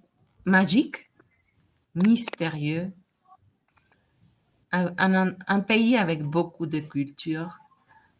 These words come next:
avec de belles plages, avec beaucoup de anciennes traditions, euh, traditions anc-,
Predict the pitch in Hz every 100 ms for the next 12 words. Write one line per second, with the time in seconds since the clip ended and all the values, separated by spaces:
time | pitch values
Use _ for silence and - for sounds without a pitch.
0 | - 156 160 147 151 131 131 180 202 208
1 | - 151 147 151 160 175 175 - - -
2 | _ _ _ - _ _ _ _ _ -
3 | - - - 185 175 180 175 - - -
4 | - - 185 175 240 - - 226 214 196
5 | 185 - _ - - _ - 202 196 -
6 | 208 208 208 - 190 175 - 190 185 196
7 | 202 202 202 214 - - - 165 151 147
8 | - - 190 175 - 196 190 - 165 160